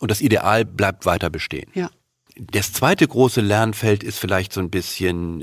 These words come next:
Speaker 1: äh, ein allgemeineres. Überlebensstrategen und Bully-Manager sind nicht aus der Zeit gefallen, sondern sie gibt sie immer noch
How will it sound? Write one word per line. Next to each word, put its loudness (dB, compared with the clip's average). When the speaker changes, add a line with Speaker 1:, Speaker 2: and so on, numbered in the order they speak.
Speaker 1:
äh, -6
ein -6
allgemeineres. 0
Überlebensstrategen 0
und -8
Bully-Manager 2
sind 0
nicht 2
aus 0
der 2
Zeit -2
gefallen, -8
sondern 0
sie -6
gibt -8
sie -2
immer 4
noch -4